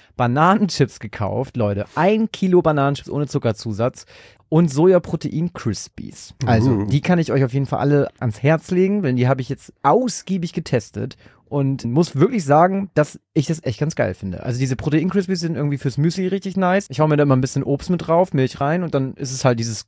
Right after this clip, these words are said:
Speaker 1: Crispige, was
Speaker 2: Ja,
Speaker 1: man irgendwie
Speaker 2: ja.
Speaker 1: ja, was ich ganz geil finde morgens. Aber es ist halt einfach gesund. So, es ist halt irgendwie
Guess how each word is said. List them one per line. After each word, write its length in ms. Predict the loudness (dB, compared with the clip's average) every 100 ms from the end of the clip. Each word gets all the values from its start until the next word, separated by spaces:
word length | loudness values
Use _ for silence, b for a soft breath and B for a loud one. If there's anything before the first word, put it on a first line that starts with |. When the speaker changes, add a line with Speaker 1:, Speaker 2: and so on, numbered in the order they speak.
| _
Speaker 1:
Crispige, 680 | 0 0 2 2 4 2 0
was 140 | 2 2
Speaker 2:
Ja, 60 |
Speaker 1:
man 100 | 2
irgendwie 220 | 0 0 2
Speaker 2:
ja. 80 | 2 2
Speaker 1:
ja, 40 |
was 140 | -2 -8
ich 80 | -6
ganz 160 | -4
geil 160 | 0 -2
finde 220 | 0 -4
morgens. 360 | -2 -2 -4 -10 b b b b b
Aber 160 | -2 0
es 100 | 0
ist 120 | 0
halt 100 | 2
einfach 240 | 0 -2
gesund. 420 | 0 2 2 0 _
So, 220 | -14 -12
es 100 | -10
ist 140 | -6 0
halt 120 | 0
irgendwie 500 | 0 -4 -2 -2